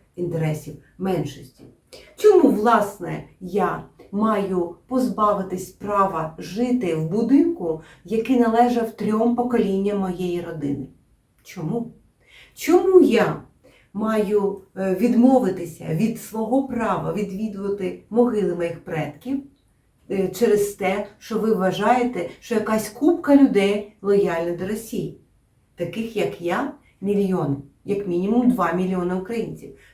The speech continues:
То чому мої інтереси і інтереси цих двох мільйонів людей менш важливі для вас, ніж, е, сумнівна, е,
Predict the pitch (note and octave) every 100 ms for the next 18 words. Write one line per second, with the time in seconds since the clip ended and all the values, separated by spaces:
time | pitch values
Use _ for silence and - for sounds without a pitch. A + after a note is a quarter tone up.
0 | _ G3+ F#3+ E3+ - _ G#3 G3 G3+ E3+
1 | D#3+ F#3+ B3+ C#4 G#3+ F#3+ E3+ - - -
2 | _ F#3 G3 G3 G3 G3 F#3+ E3+ G3+ E3+
3 | D#3 F3 E3+ F3+ E3+ F3+ E3+ E3 D#3 E3
4 | E3+ F#3+ A#3+ - _ _ E3+ F3 F3 F#3+
5 | G3+ - F#3 F#3+ E3 E3 D#3+ D#3+ D#3+ D#3+
6 | F#3 F#3+ - _ _ _ D#3+ D#3 D#3+ -
7 | - _ _ E3+ E3 D#3+ - G#3 F#3 F3
8 | F3+ G#3 A3 - _ - D#3+ D#3+ D#3